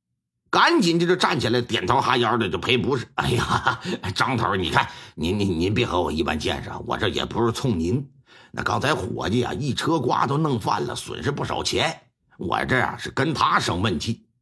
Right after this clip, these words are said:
你看，你这么档口，人就来了。那既然这知县老爷想吃，那你跟拿去，拿去就是了。什么钱不钱的啊？尝尝，如果觉得我这瓜还不错，以后啊，老爷想吃啥，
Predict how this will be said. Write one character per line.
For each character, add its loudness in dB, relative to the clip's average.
你 -4
看， 2
你 -2
这 0
么 0
档 2
口， 0
人 2
就 2
来 2
了。 -2
那 -4
既 -2
然 2
这 -8
知 0
县 2
老 0
爷 0
想 -2
吃， -2
那 -2
你 2
跟 0
拿 4
去， 0
拿 4
去 0
就 2
是 -6
了。 -14
什 -8
么 0
钱 0
不 0
钱 -6
的 -6
啊？ 0
尝 4
尝， -4
如 2
果 2
觉 2
得 4
我 0
这 0
瓜 4
还 2
不 0
错， -4
以 0
后 2
啊， 2
老 4
爷 4
想 2
吃 0
啥， 0